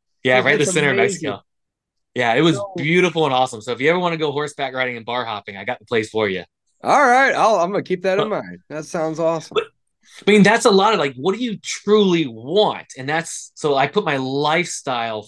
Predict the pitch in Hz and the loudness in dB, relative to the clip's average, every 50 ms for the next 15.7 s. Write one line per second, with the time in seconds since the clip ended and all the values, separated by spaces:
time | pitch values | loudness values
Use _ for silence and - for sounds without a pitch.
0 | - - - 208 214 160 120 107 - - - 123 120 120 117 - _ _ _ _ | -14 -8 -4 -2 -2 -2 -2 -6 -10 -12 -10 -6 -6 -6 -6 -8 _ _ _ _
1 | - 143 _ _ _ _ - 127 123 123 120 101 _ _ - 180 185 202 214 180 | -20 -20 _ _ _ _ -10 -8 -8 -8 -8 -12 _ _ 2 4 6 6 6 6
2 | 165 160 139 127 117 107 107 104 - - - _ _ _ _ - - - - - | 4 4 4 2 0 -2 -4 -6 -10 -12 -14 _ _ _ _ -18 -14 -12 -8 -2
3 | - 160 151 147 139 120 120 120 117 113 110 104 104 110 127 151 160 143 120 98 | 2 4 4 4 4 2 -2 -8 -8 -8 -8 -6 -4 -2 0 2 2 2 0 -2
4 | 95 92 - - - _ _ _ _ _ _ - 120 127 127 - _ _ - 123 | -6 -10 -16 -20 -20 _ _ _ _ _ _ -8 -8 -8 -8 -10 _ _ -6 -2
5 | 123 123 120 120 113 113 107 98 101 127 147 131 95 85 80 80 _ _ _ _ | 0 0 2 2 0 0 -2 -2 -2 -2 -2 -4 -4 -8 -14 -18 _ _ _ _
6 | _ _ _ - _ _ _ _ - 131 127 127 117 117 135 147 147 151 170 208 | _ _ _ -20 _ _ _ _ -6 -4 -4 -2 -2 0 2 2 2 4 4 4
7 | 247 247 170 135 127 107 95 92 - - - _ _ _ _ _ _ _ _ - | 4 4 4 0 0 -4 -6 -10 -16 -18 -20 _ _ _ _ _ _ _ _ -4
8 | - 151 151 156 160 170 175 170 170 196 220 202 185 - - 131 117 101 95 - | -2 0 0 2 2 2 2 2 4 4 4 4 2 0 -2 -6 -8 -8 -8 -8
9 | - 113 143 139 120 117 120 143 151 160 - - - 165 156 143 143 135 - - | -4 0 0 0 0 -2 -2 0 0 -2 -2 -6 -6 -6 -6 -6 -6 -12 -12 -8
10 | - - 208 208 - - 139 123 117 113 107 _ _ _ _ _ _ _ - - | -2 0 0 2 2 0 0 0 -2 -4 -10 _ _ _ _ _ _ _ -10 -8
11 | 135 131 131 127 123 123 123 131 147 180 185 - - 160 143 139 139 139 135 131 | -6 -4 -4 -4 -4 -2 0 2 2 2 2 2 2 2 4 4 4 4 4 4
12 | 123 131 127 120 117 113 104 110 123 117 101 87 85 85 _ _ _ - - - | 2 2 0 0 0 -2 -2 -2 -2 -4 -4 -6 -10 -14 _ _ _ -20 -20 -20
13 | - _ _ _ _ - - - - 262 240 - 196 156 165 185 196 185 170 151 | -20 _ _ _ _ -8 -6 -2 0 0 2 2 4 6 6 6 6 6 4 4
14 | 147 151 151 147 - 151 139 127 107 - - 123 135 151 143 139 127 139 135 135 | 2 2 -2 -2 -4 -4 -4 -4 -6 -10 -10 -6 -4 -4 -4 -4 -2 -2 -2 -2
15 | 127 113 - - - 135 131 143 143 135 - - - | -4 -6 -10 -10 -8 -4 -2 -2 -2 -2 -4 -8 -14